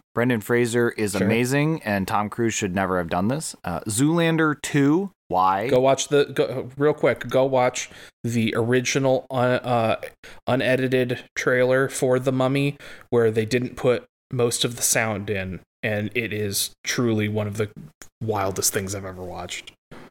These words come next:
Speaker 1: Hmm. Okay.
Speaker 2: Go watch that.
Speaker 1: Okay. Zoolander two. Uh, no. N-, no. Van
Speaker 2: Sure.
Speaker 1: Wilder two.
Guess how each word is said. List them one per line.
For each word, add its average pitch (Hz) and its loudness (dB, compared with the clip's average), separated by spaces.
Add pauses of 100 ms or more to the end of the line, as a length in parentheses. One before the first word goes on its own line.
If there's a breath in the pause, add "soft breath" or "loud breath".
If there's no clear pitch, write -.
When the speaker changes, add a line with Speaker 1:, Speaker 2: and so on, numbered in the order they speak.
(240)
Speaker 1:
Hmm. 143 -2 (500)
Okay. 113 0
Speaker 2:
Go 110 0
watch 95 -6
that. - -6 (120)
Speaker 1:
Okay. 131 -2 (420 loud breath)
Zoolander 147 2
two. 156 0 (260)
Uh, 104 2 (280)
no. 98 -2 (600)
N-, 101 0
no. 95 -2 (440)
Van 131 2
Speaker 2:
Sure. 131 0
Speaker 1:
Wilder 117 2 (180)
two. 76 -2